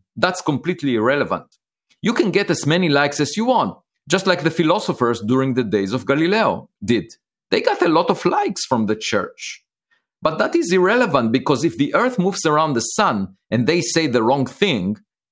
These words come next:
who cares how many likes they get in the halls of the, the religious doctrine? That's completely irrelevant. Reality is whatever it is. And our duty as scientists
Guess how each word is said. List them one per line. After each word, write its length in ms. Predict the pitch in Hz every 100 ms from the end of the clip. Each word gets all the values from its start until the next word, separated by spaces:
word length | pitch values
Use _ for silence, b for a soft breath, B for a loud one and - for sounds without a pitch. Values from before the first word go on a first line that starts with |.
| _ -
who 200 | 262 269
cares 360 | - 220 156
how 120 | - 131
many 240 | 131 127
likes 340 | 117 151 147 -
they 100 | 104
get 280 | 95 107 92 - - _ _ _ -
in 140 | 123
the 100 | 117
halls 420 | - 131 123 - -
of 320 | 110 107 - _ _ _ _ _
the, 360 | - 117 117 -
the 480 | 101 104 101 95 - B B -
religious 520 | 110 117 123 113 -
doctrine? 680 | 107 110 - - 87 82 92 _ _ _ _ _
That's 220 | - 202 -
completely 580 | 202 165 240 330 208
irrelevant. 540 | 160 160 233 170 85 - - _ _ -
Reality 600 | 131 156 196 226 - 190
is 160 | 127
whatever 420 | 123 123 165 165
it 220 | 170 147 135
is. 340 | 104 82 - _ _ _ _
And 180 | 131 143
our 280 | 160 214 254
duty 480 | 113 123 220 226 113
as 180 | -
scientists 680 | - 196 233 - 87 - -